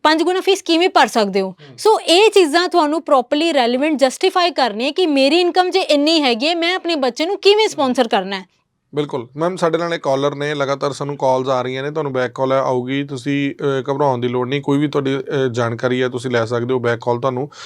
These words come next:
Speaker 2: ਸਨ ਇਮੀਗ੍ਰੇਸ਼ਨ ਵੱਲੋਂ ਕੀਤੀ ਜਾਊਗੀ। ਸਾਡੇ ਨਾਲ ਕਾਲਰ ਨੇ, ਹੈਲੋ ਸਤਿ ਸ਼੍ਰੀ ਅਕਾਲ ਜੀ, ਕੌਣ ਬੋਲ ਰਹੇ ਹੋ?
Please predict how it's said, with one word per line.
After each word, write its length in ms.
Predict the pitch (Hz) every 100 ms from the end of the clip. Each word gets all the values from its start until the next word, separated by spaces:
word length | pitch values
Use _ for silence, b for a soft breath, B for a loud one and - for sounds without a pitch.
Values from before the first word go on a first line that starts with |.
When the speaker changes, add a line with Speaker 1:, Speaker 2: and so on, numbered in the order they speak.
| B -
Speaker 2:
ਸਨ 240 | 143 135
ਇਮੀਗ੍ਰੇਸ਼ਨ 380 | 131 131 127 143
ਵੱਲੋਂ 140 | 156
ਕੀਤੀ 280 | 156 135 131
ਜਾਊਗੀ। 260 | 120 110 120
ਸਾਡੇ 200 | 127 135
ਨਾਲ 120 | 139
ਕਾਲਰ 300 | 135 143 143
ਨੇ, 120 | 156
ਹੈਲੋ 200 | 139 151
ਸਤਿ 160 | 147 139
ਸ਼੍ਰੀ 160 | 143
ਅਕਾਲ 180 | 151 147
ਜੀ, 120 | 151
ਕੌਣ 180 | 151 151
ਬੋਲ 160 | 151 151
ਰਹੇ 80 |
ਹੋ? 120 | 185